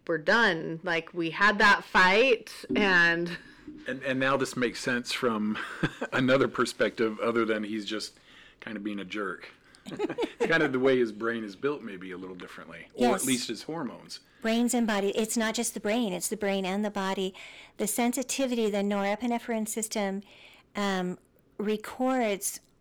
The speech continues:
Speaker 3: and remembers events, um, it's very much heightened when there's adrenaline in the, in the body. And so a woman is going to remember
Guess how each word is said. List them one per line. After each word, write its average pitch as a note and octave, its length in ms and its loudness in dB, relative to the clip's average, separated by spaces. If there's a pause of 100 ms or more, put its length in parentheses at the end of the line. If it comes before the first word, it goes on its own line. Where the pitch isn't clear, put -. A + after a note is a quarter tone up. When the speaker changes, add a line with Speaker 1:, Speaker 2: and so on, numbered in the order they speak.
(100)
Speaker 3:
and G3+ 260 -2
remembers G3+ 1040 0
events, G3 800 -4 (500)
um, F3+ 600 -2 (1400)
it's G#3+ 180 -4
very A#3 240 2
much G#3+ 200 -2
heightened F#3+ 500 -4
when F#3 160 0
there's F3+ 200 -2
adrenaline F#3 420 -2
in F3 100 -2
the, E3 240 -4
in F#3+ 120 -2
the F3+ 80 -2
body. G3+ 480 -4 (680)
And G#3 180 0
so A3 480 0
a G3+ 100 -2
woman A3 560 0
is G3 340 -4
going G#3+ 300 -2
to A3 160 -4
remember G3+ 920 0